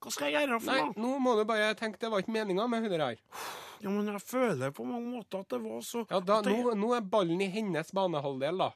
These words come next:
Speaker 1: Oi,
Speaker 2: Nå må
Speaker 1: jeg skal
Speaker 2: hun begynne å, nå må hun begynne å sentre litt grann til deg.
Speaker 1: Ja, skal jeg holde meg unna, da?
Speaker 2: Ja, ja.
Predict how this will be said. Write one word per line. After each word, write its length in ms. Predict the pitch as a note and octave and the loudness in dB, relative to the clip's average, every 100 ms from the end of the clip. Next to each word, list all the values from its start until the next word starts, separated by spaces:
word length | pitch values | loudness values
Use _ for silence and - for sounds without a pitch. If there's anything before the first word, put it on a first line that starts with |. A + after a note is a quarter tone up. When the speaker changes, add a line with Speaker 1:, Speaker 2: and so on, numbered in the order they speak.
| _ _ _ _ - | _ _ _ _ -10
Speaker 1:
Oi, 80 | F3+ | -2
Speaker 2:
Nå 60 | F3 | 0
må 140 | G3+ | 2
Speaker 1:
jeg 0 | |
skal 120 | G3 G3+ | 0 0
Speaker 2:
hun 80 | G3 | -2
begynne 240 | G3+ G3+ | -2 -2
å, 140 | G3+ G3 - - - | 0 -2 -6 -20 -6
nå 80 | E3+ | 0
må 80 | G3+ | 0
hun 140 | G#3+ | 0
begynne 240 | G#3 G#3 G3+ | -4 -4 -4
å 60 | |
sentre 480 | - - G3+ F3 D3+ | -4 -4 -4 -2 -2
litt 100 | F#3+ F#3+ | -2 -4
grann 180 | D3 D#3 | -4 -2
til 140 | E3 | 0
deg. 180 | F3+ D#3+ _ _ _ _ | 2 0 _ _ _ _
Speaker 1:
Ja, 100 | A3 | -2
skal 240 | G#3 A#3 A3+ | 2 6 8
jeg 60 | |
holde 180 | A3+ F#3 | 8 8
meg 220 | D#3 A3+ C#4 | 8 4 4
unna, 260 | B3 F#3 A#3 C#4+ | 2 2 0 2
da? 80 | |
Speaker 2:
Ja, 320 | F3 A3 G#3+ | 6 8 8
ja. 20 | D3 | 4